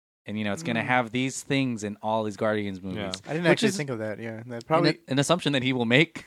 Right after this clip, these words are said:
Speaker 2: Well, no, yeah,
Speaker 1: you
Speaker 2: that's
Speaker 1: know,
Speaker 2: what
Speaker 1: like,
Speaker 2: I,
Speaker 1: all
Speaker 2: I,
Speaker 1: of them
Speaker 2: I
Speaker 1: or
Speaker 2: obviously thought of
Speaker 1: something.
Speaker 2: that. Like, obviously, yeah, that's true, but I was like, I,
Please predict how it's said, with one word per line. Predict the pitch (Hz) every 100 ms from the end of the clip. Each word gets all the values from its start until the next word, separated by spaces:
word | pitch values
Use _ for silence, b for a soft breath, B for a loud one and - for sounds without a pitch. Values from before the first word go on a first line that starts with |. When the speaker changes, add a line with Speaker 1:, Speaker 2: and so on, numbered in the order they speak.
| -
Speaker 2:
Well, | 202
no, | 196
yeah, | 190
Speaker 1:
you | 165
Speaker 2:
that's | 190
Speaker 1:
know, | 117
Speaker 2:
what |
Speaker 1:
like, | 101 180
Speaker 2:
I, |
Speaker 1:
all | 196 165
Speaker 2:
I, | 196
Speaker 1:
of |
them | 214
Speaker 2:
I | 214
Speaker 1:
or |
Speaker 2:
obviously | 233 202
thought | - 170
of | 156
Speaker 1:
something. | 131
Speaker 2:
that. |
Like, | 127 139
obviously, | 151 147
yeah, | 139 147 131
that's | 135 135
true, | - 151 135
but | 127
I | 127
was |
like, | 135
I, | 139 143